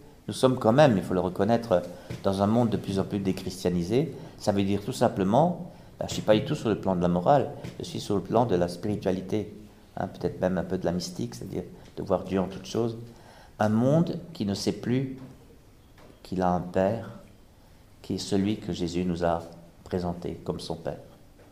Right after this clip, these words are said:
Le monde ne sait plus ça. Ce qui fait que la fraternité, il faut la regarder dans liberté, égalité, fraternité, dans, dans les devises nationales, là où c'est marqué, hein. Mais la fraternité, on ne sait plus sur quoi la poser.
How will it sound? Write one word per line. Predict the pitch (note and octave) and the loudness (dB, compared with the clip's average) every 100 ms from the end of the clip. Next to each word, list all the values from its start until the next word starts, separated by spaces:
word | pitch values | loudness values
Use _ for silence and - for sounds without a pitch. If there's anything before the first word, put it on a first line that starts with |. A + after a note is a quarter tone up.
| - - - - - - | -20 -20 -20 -20 -20 -12
Le | F2 | -4
monde | G#2 A#2+ | 0 2
ne | G#2+ | 0
sait | - | -2
plus | - G2 | -4 -4
ça. | - - D#2 - - - - - | -2 -4 -4 -10 -18 -18 -18 -10
Ce | - | -2
qui | - A#2 | 0 2
fait | D#3 | 2
que | E3+ | 4
la | A2 | 4
fraternité, | - B2 - A2 G#2+ G2+ D3 F3+ - - - - - - - - - - - - - - - - - - - - - - - | 6 4 6 4 4 4 4 4 0 -14 -20 -20 -20 -20 -20 -20 -20 -20 -20 -20 -20 -20 -20 -18 -16 -16 -16 -18 -18 -16 -10
il | |
faut | - A2 | -2 2
la | |
regarder | G#2 G2+ G2+ A#2+ | 4 4 4 4
dans | F#2+ F2+ A#1 | 4 2 0
liberté, | F#2+ G2+ G2+ - | 0 4 2 4
égalité, | A#2 G2+ G2 G2+ | 2 4 2 2
fraternité, | F#2+ F#2 F2+ F2+ F2 - D3 D3+ - - - - | 2 0 2 0 0 2 0 0 -12 -18 -14 0
dans, | G2 D#2 | 0 2
dans | F#2+ | 2
les | F#2+ | 2
devises | F#2 G2 G#2 F#2 | 4 4 2 0
nationales, | F#2 - F#2+ C3 D#3+ - - - - | -2 0 2 4 4 0 -6 -12 2
là | G2+ | 4
où | G2+ | 4
c'est | G2+ F2+ | 4 -2
marqué, | E2 - C3 D3 | -4 -6 -2 -2
hein. | F2+ G2 - - - - - - | -2 -6 -8 -14 -12 -10 -10 0
Mais | A2+ | 2
la | |
fraternité, | A#2 - - A#2 A#2 D3+ | 4 2 2 0 2 0
on | - | 0
ne | |
sait | A2+ A#2 | -2 -2
plus | - C3+ | -2 -2
sur | B2 - | -2 0
quoi | A#2 | 4
la | A2 | 4
poser. | - G2 F#2+ F#2 | 2 0 -2 0